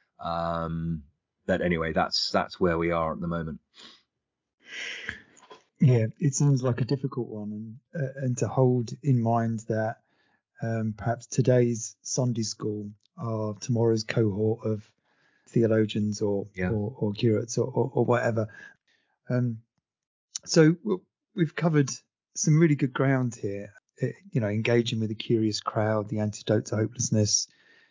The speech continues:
Speaker 2: charity as a virtue, uh, tolerance or, or intolerance for lockdowns and the sermon. But, um, penultimately, let's try to gather all these thoughts together in summary,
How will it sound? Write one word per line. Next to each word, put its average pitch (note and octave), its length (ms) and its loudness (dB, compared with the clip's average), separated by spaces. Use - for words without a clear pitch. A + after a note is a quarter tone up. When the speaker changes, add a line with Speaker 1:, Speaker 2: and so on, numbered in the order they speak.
Speaker 2:
charity A#2 800 0
as G#2 100 -10
a G#2 40 -10
virtue, A2 640 0
uh, B2 60 -4
tolerance A2+ 640 -2
or, G#2+ 340 -2
or A#2+ 280 0
intolerance B2 800 2
for A2+ 100 -4
lockdowns A#2 560 0
and A2 100 -2
the G#2+ 40 -4
sermon. A#2+ 520 0
But, D#3 160 -2
um, B2+ 320 -2
penultimately, C3+ 640 2
let's E3 200 2
try E3+ 160 4
to D#3+ 120 -6
gather B2+ 340 2
all A#2 160 -2
these A2 380 -4
thoughts B2 280 -2
together A#2 320 -2
in A2 100 -2
summary, G#2+ 500 2